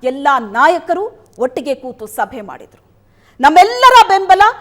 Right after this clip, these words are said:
ಮುಖ್ಯಮಂತ್ರಿಗಳಿಗಿದೆ ಅನ್ನೋದನ್ನ ಮೆಸೇಜ್ ಪಾಸ್ ಮಾಡಿದ್ರು, ಪರೇಡ್ ಮಾಡಿದ್ರು. ಅದರ ಜೊತೆ ಜೊತೆಗೆ ಜಾತಿ ಗಣತಿ ಜಾರಿಗೆ ಬರಬೇಕು ಅನ್ನೋ ಒತ್ತಾಯ ಕೂಡ ಮಾಡ್ತೀವಿ ಅಂದ್ರು, ಮಾಡಿದ್ರು ಕೂಡ. ವಿಧಾನಸೌಧದಲ್ಲಿ ಮುಖ್ಯಮಂತ್ರಿಗಳನ್ನ ಭೇಟಿ ಮಾಡಿದ್ರು,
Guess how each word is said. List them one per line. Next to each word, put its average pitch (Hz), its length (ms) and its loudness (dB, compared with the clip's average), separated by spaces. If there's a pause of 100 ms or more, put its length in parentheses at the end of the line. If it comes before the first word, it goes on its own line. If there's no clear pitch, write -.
(120)
ಮುಖ್ಯಮಂತ್ರಿಗಳಿಗಿದೆ 320 1040 -2
ಅನ್ನೋದನ್ನ 311 580 -2 (440)
ಮೆಸೇಜ್ 202 440 -14
ಪಾಸ್ 381 340 -4
ಮಾಡಿದ್ರು, - 600 -14
ಪರೇಡ್ 262 300 -6
ಮಾಡಿದ್ರು. 359 400 -6 (800)
ಅದರ 220 200 -12 (200)
ಜೊತೆ 214 240 -12
ಜೊತೆಗೆ 220 720 -14 (680)
ಜಾತಿ 453 380 0
ಗಣತಿ 392 360 -4
ಜಾರಿಗೆ 294 420 -4
ಬರಬೇಕು 349 580 -2
ಅನ್ನೋ 277 600 -8
ಒತ್ತಾಯ 494 340 2 (100)
ಕೂಡ 440 180 -2
ಮಾಡ್ತೀವಿ 320 460 -4
ಅಂದ್ರು, 311 220 -2
ಮಾಡಿದ್ರು 415 480 2
ಕೂಡ. 370 180 -8 (720)
ವಿಧಾನಸೌಧದಲ್ಲಿ 453 840 2
ಮುಖ್ಯಮಂತ್ರಿಗಳನ್ನ 427 800 -4
ಭೇಟಿ 294 380 -10
ಮಾಡಿದ್ರು, 202 380 -12